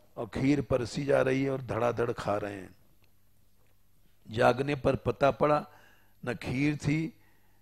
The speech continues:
न चम्मच था, न सकोरा था, सब सपने की माया थी। इसलिए संकल्प ही सबसे बड़ा यज्ञ है, तप है।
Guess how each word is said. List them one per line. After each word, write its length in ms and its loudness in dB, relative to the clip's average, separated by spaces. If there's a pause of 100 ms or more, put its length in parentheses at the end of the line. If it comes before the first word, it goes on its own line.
(140)
न 80 -6
चम्मच 500 -2
था, 300 4
न 140 -2
सकोरा 540 0
था, 380 -10 (1300)
सब 300 2
सपने 480 -2
की 160 -8
माया 340 0
थी। 400 -10 (1120)
इसलिए 720 2 (920)
संकल्प 760 2
ही 220 4
सबसे 360 -2
बड़ा 460 2
यज्ञ 400 -2
है, 340 -8 (760)
तप 240 4
है। 360 -4